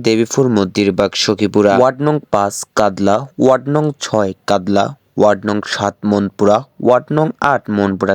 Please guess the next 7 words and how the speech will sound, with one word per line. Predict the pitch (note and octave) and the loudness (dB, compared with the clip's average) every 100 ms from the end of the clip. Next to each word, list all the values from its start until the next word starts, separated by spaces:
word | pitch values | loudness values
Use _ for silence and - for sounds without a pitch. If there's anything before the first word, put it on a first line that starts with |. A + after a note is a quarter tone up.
| - | 0
কাফিলাবাড়ি, | G#2 A2 G2 G2 G2 F#2 - _ _ _ - | -2 0 0 2 2 0 -2 _ _ _ 0
ওয়ার্ড | A#2+ B2+ D3 | 0 0 -2
নং | D3+ D#3 D3 | 0 0 0
নয় | B2+ G#2+ C3 G#2+ | 0 -2 -6 -6
নিচুন্দপুর | G2+ G#2+ G2+ F#2+ F#2+ G2 G2 | -2 -2 0 -2 0 -2 0
নয়াকান্দি | G2 G2 - G2+ G#2+ C3 - | 0 0 -2 -4 -2 -4 -2
চক | C3+ | -4